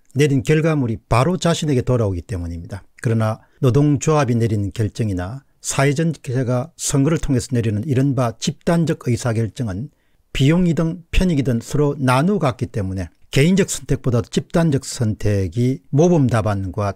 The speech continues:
틀릴 가능성이 높습니다. 또한 집단적 선택은 그냥 좀 모자라는 그런 선택이라기보다도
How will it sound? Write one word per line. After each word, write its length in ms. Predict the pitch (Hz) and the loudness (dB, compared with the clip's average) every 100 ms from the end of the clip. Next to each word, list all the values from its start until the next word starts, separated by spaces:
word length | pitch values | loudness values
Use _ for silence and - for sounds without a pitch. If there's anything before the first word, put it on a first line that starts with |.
| - | -4
틀릴 320 | - 190 127 | 0 2 0
가능성이 760 | 101 90 87 82 - 101 98 - - | 0 -4 -4 -8 -8 -6 -6 -8 -6
높습니다. 600 | 104 - 113 104 98 - - - | -4 -4 -6 -6 -8 -12 -20 -2
또한 340 | 135 123 135 - | 0 2 0 -4
집단적 420 | - 143 131 - | -2 2 2 0
선택은 600 | 131 117 131 127 117 165 - _ _ | -4 0 2 2 0 -4 -12 _ _
그냥 420 | 151 143 151 165 - _ | 2 2 2 -2 -8 _
좀 300 | - 151 147 170 | -2 0 0 -2
모자라는 560 | 139 131 156 175 165 | 0 4 4 4 2
그런 260 | 131 120 107 | 0 0 -2
선택이라기보다도 1600 | - 107 - 110 - 131 107 123 107 92 - 110 101 90 123 | -4 -6 -4 -8 -8 -6 -6 -4 -4 -4 -4 -4 -4 -4 -8